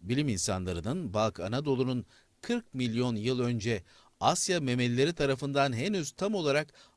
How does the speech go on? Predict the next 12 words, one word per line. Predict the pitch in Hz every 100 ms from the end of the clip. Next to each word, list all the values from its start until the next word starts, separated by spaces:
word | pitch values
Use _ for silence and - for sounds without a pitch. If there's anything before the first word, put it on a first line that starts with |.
| -
anlaşılamamış | 123 131 139 135 147 214 226 156 127 104 -
coğrafi | 120 117 120 113 120 214 165
değişikliklerin | 135 123 120 120 - 135 170 156
bir | 139
sonucu | 127 117 110 113 190
olarak | 165 151 170 - - - _ -
kolonize | 143 156 160 156 214 139
edildiği | 135 139 139 170
sonucuna | 139 127 120 143 143
varmalarına | 107 107 107 101 92 82 65 _ _ _
neden | 64 58 50
oldu. | 50 76